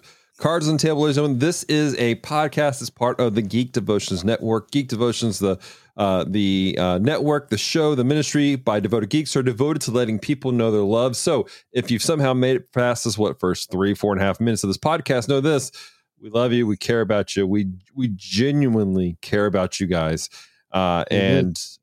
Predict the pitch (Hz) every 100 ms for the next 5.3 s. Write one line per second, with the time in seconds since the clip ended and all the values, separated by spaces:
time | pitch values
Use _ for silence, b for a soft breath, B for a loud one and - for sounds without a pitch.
0 | _ 90 90 87 117 120 - 110 113 -
1 | 104 95 - 107 95 95 - 98 95 92
2 | 104 123 143 - 98 92 - 123 123 131
3 | - 135 104 101 123 117 110 98 - 131
4 | 143 135 147 147 110 98 - - 120 123
5 | 131 120